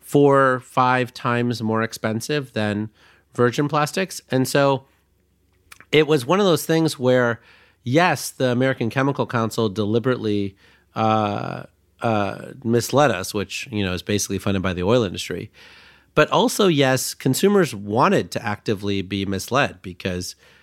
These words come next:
um, they love plastic. I mean, remember, even, even ten years ago or fifteen years ago, when all of these single-use cleaning products came out, like the Swiffer and those kinds of things, people are like,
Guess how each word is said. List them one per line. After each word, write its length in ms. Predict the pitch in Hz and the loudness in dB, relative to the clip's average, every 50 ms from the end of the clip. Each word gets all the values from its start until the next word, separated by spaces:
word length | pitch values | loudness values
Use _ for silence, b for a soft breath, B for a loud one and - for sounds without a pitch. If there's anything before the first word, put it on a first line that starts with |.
| b b - | b b -6
um, 420 | - 107 110 104 98 104 87 - 92 | -2 0 0 0 0 -2 -4 -4 0
they 220 | 92 123 135 143 | 2 2 4 4
love 560 | 131 107 98 107 127 131 113 107 101 101 - | 2 2 2 2 2 2 2 0 -2 -6 -6
plastic. 520 | - 123 127 165 160 - - - - - 110 | -2 0 0 0 0 -4 -8 -12 -10 -4 0
I 40 | |
mean, 280 | 127 147 160 151 - - _ - | 2 2 2 2 0 -4 _ -6
remember, 580 | 143 135 135 135 156 190 240 240 170 120 117 | -2 0 2 2 2 2 2 2 2 2 2
even, 500 | - 120 139 180 202 233 185 135 101 - - _ _ _ _ _ _ _ _ - - _ _ _ - | 0 0 -2 0 2 2 0 0 -2 -4 -8 _ _ _ _ _ _ _ _ -20 -20 _ _ _ -2
even 240 | 147 175 208 269 208 | 0 0 2 0 0
ten 240 | - - 156 147 143 | 0 2 2 4 6
years 320 | 131 139 165 208 214 - | 6 4 4 2 2 -2
ago 320 | 123 110 90 - - 117 b b b b b b b b - | -4 -6 -6 -6 -8 -12 b b b b b b b b -6
or 220 | - 113 113 110 104 | -2 0 0 0 0
fifteen 420 | - - 143 143 143 - 131 113 | 0 -2 -2 -2 0 0 0 0
years 180 | 101 95 92 92 | 0 0 -2 -4
ago, 160 | 95 92 - - | -6 -6 -6 -4
when 160 | 110 110 107 | -4 -2 0
all 220 | 104 117 131 147 | 0 2 2 2
of 120 | 151 131 120 | 2 0 0
these 180 | 127 117 110 | -2 -2 -2
single-use 640 | - - 131 131 127 139 127 120 110 113 113 107 - | 0 0 0 2 2 2 2 2 2 0 0 0 -2
cleaning 460 | - - - - 135 151 160 156 131 110 | -6 -6 0 2 4 4 4 4 2 2
products 360 | - 104 92 87 87 - - | 2 0 0 0 -4 -8 -12
came 240 | - - 107 101 98 | -6 -4 -2 -2 0
out, 200 | 92 90 87 - | -2 -2 -4 -4
like 160 | 98 - _ | -8 -8 _
the 80 | - | -8
Swiffer 760 | 92 - - - 107 113 110 - - 113 107 104 101 98 95 b b b b b b b b b b _ _ - | -8 -6 -6 -2 0 0 0 2 2 2 2 2 0 -2 -4 b b b b b b b b b b _ _ -2
and 340 | 113 117 113 110 107 107 | 0 0 2 0 0 0
those 220 | 98 135 156 151 - | 2 2 2 2 2
kinds 200 | - 123 107 104 | 0 -2 -2 -2
of 80 | 107 | -2
things, 240 | - 113 104 104 101 | -2 -2 -2 -2 -2
people 220 | - 143 135 143 131 | -2 -2 0 2 2
are 80 | 123 | 2
like, 380 | 117 113 110 107 104 101 - | 2 2 0 0 -2 -4 -8